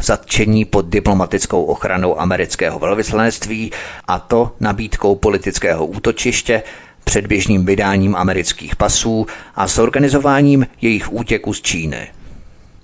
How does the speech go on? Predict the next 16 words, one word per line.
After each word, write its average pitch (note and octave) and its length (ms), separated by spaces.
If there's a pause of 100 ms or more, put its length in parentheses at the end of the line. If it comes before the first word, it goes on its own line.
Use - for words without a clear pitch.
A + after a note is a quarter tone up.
(380)
Hlavní D3+ 460
roli C3 260
v - 80
tom G2+ 140
hrála G#2+ 360
C A2+ 160
I G2+ 300
A, E2+ 340 (180)
ale F2 220
zapojily F#2+ 500
se - 160
i F#2 160
britská F#2 500
M F2+ 200
I D#2+ 140
šest - 420